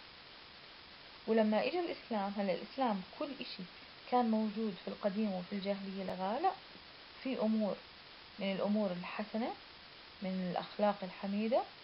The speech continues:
بالعكس أثنى عليها، يعني تركها الإسلام مثل ما هي وأثنى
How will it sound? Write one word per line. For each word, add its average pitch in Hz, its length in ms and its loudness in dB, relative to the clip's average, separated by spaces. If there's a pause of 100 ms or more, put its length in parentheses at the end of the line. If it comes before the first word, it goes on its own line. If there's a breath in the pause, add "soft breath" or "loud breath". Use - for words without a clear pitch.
(360)
بالعكس 233 360 2 (220)
أثنى 320 340 4
عليها، 190 540 2
يعني 180 300 -2
تركها 220 280 0
الإسلام 220 420 0
مثل 220 240 -2
ما 220 120 0
هي 226 220 -2
وأثنى 220 1040 0